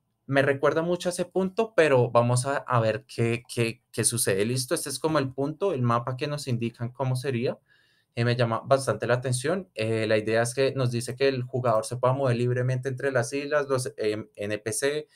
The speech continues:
puedan llevar a cabo sus tareas, desarrollar las aventuras, listo, eh, desafíos y demás. O sea, vamos a tener muchísimos, digamos que muchísimas formas de ganar, ¿ok? O de completar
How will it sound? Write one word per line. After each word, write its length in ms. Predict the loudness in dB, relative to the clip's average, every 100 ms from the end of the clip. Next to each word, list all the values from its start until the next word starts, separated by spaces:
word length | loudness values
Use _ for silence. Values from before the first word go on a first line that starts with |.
| -20 -20 _ 0
puedan 280 | 2 2
llevar 280 | 4 4 4
a 80 | 2
cabo 240 | 0 0
sus 240 | 0 -4 -4
tareas, 560 | 0 2 2 2 0
desarrollar 440 | -2 -4 -4 -2 0
las 240 | 0 0
aventuras, 840 | -2 -4 -4 -4 -2 0 -2 -4 -4
listo, 580 | -2 -2 -2 -2 -2 -2
eh, 340 | 2 2 2 -2
desafíos 800 | -4 -6 -4 -2 0 0 -2 -4
y 80 | -2
demás. 360 | -2 -4 -10
O 60 | -8
sea, 220 | -2 -2
vamos 360 | 0 -4 -2 -4
a 120 | -2
tener 340 | 0 0 -2 -4
muchísimos, 1040 | -8 -6 -6 -6 -2 -2 -2 -4 -8 -18 _ _ _ _ _
digamos 360 | 4 4 4 2
que 80 | -2
muchísimas 560 | -2 -4 -4 -4 -4
formas 300 | -4 -4 0
de 80 | 0
ganar, 320 | 2 2 0 -4 -12 -10
¿ok? 220 | -4 -2 -4 -6 _ _ _
O 440 | -2 0 2 0 0
de 160 | -2
completar 680 | -2 -4 -2 -2 0 0 -2